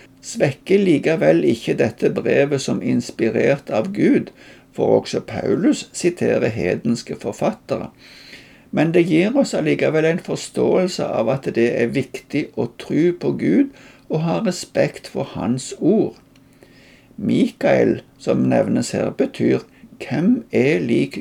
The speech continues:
Gud?», og det navnet i seg selv kan være en hentydning til Satans synd. Han ville være lik Gud, og derfor så ble han fordømt.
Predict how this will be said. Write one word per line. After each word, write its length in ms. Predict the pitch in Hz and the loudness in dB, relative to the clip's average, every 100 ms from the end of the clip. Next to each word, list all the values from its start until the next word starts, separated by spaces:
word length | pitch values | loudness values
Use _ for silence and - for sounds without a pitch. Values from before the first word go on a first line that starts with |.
| 98 | -2
Gud?», 340 | 180 226 - - - - - - | 0 0 -2 -14 -20 -20 -20 -2
og 140 | 123 | 0
det 140 | - 120 160 | 2 2 2
navnet 500 | 127 139 143 151 - | 0 0 2 2 2
i 140 | 123 | -2
seg 220 | - 131 - | -2 -4 -2
selv 300 | - 180 220 | 0 0 0
kan 140 | 180 | -4
være 240 | 151 123 127 | -2 -2 -4
en 140 | 135 | -6
hentydning 840 | - 113 151 185 - 175 - 120 113 | -6 -2 -2 -2 0 -2 0 -4 -4
til 80 | 117 | -8
Satans 800 | - - - 190 - - 110 - - | -10 -4 -4 -4 -6 -6 -6 -8 -12
synd. 300 | - 87 87 - - - - - | -4 -2 -4 -8 -20 -20 -20 -8
Han 460 | 95 175 311 175 - | -2 0 0 -2 0
ville 320 | 120 107 117 | 2 2 0
være 300 | 110 117 104 | 0 -2 -2
lik 380 | 117 135 - - 226 | 0 -2 -4 -8 0
Gud, 320 | 160 247 - - - _ | 2 2 -4 -16 -20 _
og 160 | - 117 | -6 -2
derfor 320 | 110 - - | -2 -4 -4
så 140 | 247 233 | 0 2
ble 140 | - | 2
han 160 | 139 143 - | 0 -2 -4
fordømt. 720 | - - 160 127 151 - | -4 -2 0 0 0 -6